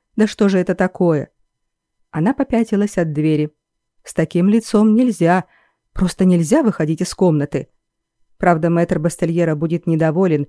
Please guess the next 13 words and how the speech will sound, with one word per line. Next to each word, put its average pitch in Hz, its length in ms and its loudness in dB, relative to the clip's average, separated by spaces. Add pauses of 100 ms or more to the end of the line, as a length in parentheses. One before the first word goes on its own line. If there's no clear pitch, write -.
(440)
и 240 80 2
наверняка 220 480 4
назначит 185 540 0
какое-нибудь 170 640 -2
наказание, 151 760 0 (360)
вроде 170 260 0
четырех 165 400 -2
часов - 360 -4
на 170 120 0
кухне. 156 500 -4 (760)
И 220 100 -2
пусть, - 500 -8 (180)
пусть. - 440 0